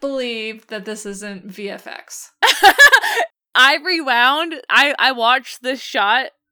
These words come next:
Speaker 2: eighteen times. <laughs> Literally
Speaker 1: I,
Speaker 2: eighteen times. <laughs>
Speaker 1: I'm like,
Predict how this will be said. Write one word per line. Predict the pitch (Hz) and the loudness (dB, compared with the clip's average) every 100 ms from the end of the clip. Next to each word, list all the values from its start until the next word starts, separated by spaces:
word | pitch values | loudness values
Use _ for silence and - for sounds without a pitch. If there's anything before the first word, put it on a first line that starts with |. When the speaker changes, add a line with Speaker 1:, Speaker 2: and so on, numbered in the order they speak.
| - | -6
Speaker 2:
eighteen | 214 175 233 180 | -6 -6 -12 -14
times. | 180 170 165 165 233 - - 392 | -10 -10 -10 -12 -16 -16 -14 -10
<laughs> | 359 _ _ _ _ - | -10 _ _ _ _ -12
Literally | 233 277 240 220 214 | -4 -2 -2 -4 -4
Speaker 1:
I, | 240 247 | -4 -4
Speaker 2:
eighteen | 254 247 247 247 226 196 | -4 -4 -4 -4 -8 -10
times. | 202 185 202 - | -10 -12 -14 -12
<laughs> | 349 | -8
Speaker 1:
I'm | 294 | -4
like, | 330 - | -4 -4